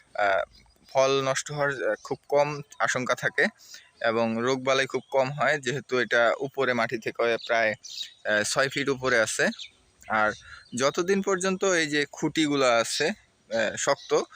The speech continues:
ততদিন পর্যন্ত কিন্তু এখানে আর, আ, খুঁটি বা অন্য কোনো খরচ করার প্রয়োজন পড়বে না। এবং যেহেতু মোটা বা শক্ত খুঁটি দিয়ে এটা তৈরি করা আছে কাপটা,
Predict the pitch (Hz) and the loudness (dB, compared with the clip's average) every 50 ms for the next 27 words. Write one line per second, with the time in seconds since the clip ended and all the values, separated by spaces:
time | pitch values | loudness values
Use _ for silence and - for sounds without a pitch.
0 | - - - - - 139 139 135 165 156 170 180 180 175 - - - - 160 156 | -20 -20 -18 -8 -2 -2 -2 0 -2 -2 -2 -2 -2 -2 -4 -6 -4 -4 -4 -4
1 | 170 151 160 151 143 147 147 143 131 127 123 - 135 127 131 123 123 120 117 110 | -4 -4 -4 -4 -2 2 2 2 2 2 0 0 -2 0 2 2 2 2 2 0
2 | - _ - - - - _ _ - - 104 104 98 87 - - - _ - - | -2 _ -20 -20 -20 -20 _ _ -4 0 0 2 2 0 -2 -4 -8 _ -16 -14
3 | 58 90 - - - 151 143 127 143 135 131 131 123 110 131 143 143 143 139 131 | -14 -14 -14 -8 -4 -2 -2 0 0 2 2 4 4 4 2 2 0 0 -2 -2
4 | 143 131 131 131 - 147 135 131 - - - 135 131 131 123 - 135 131 123 127 | -2 -2 -2 -2 -2 -2 -2 0 0 -2 0 0 0 0 2 2 0 0 0 0
5 | 123 120 127 127 117 110 110 113 127 147 151 131 117 117 117 113 110 - _ - | -2 -2 -2 0 0 0 0 0 0 0 0 2 2 2 0 0 -4 -8 _ -20
6 | - - - _ - - 110 110 123 127 123 - 135 120 117 117 120 120 127 127 | -20 -20 -20 _ -14 -8 -4 -2 0 0 0 0 -2 -2 0 0 0 0 0 0
7 | 123 - 123 123 117 113 117 117 - - 117 - - 127 127 - - 120 107 123 | 2 2 4 4 4 4 4 2 2 -2 -2 -2 -2 -4 -4 -4 -4 -4 -4 -2
8 | 113 120 123 120 117 117 107 113 113 113 110 - 131 131 131 123 127 120 120 113 | -2 0 2 2 2 2 2 2 2 2 2 2 0 0 0 2 2 2 4 4
9 | 107 107 - - 117 - 110 107 - - - 135 160 | 4 2 0 -2 -2 0 0 -2 -2 0 0 0 0